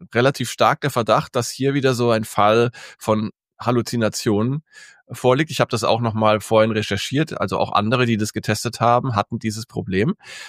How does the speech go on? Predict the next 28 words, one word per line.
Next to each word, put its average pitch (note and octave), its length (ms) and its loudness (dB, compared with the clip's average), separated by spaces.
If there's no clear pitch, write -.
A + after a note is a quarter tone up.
dass - 200 -2
da A2 180 2
tatsächlich G#2+ 500 -6
dann A#2 380 0
Quellen A2+ 360 0
genannt B2 380 0
wurden B2+ 400 0
und G#2 240 -2
Dinge A#2+ 240 0
aus G#2+ 200 0
Quellen, A#2+ 520 0
äh, A2+ 60 -8
angeführt A2+ 720 0
wurden, A2 220 0
die G#2+ 260 -2
dort A2 460 2
nicht - 420 -2
oder A2+ 280 2
in G2+ 160 -2
einer G2+ 160 -2
ganz G#2+ 300 -2
anderen C3+ 380 0
Weise, C3+ 440 4
manchmal A#2+ 340 -2
sogar A2 240 0
komplett, - 580 0
äh, G#2 260 0
konträr A2 560 0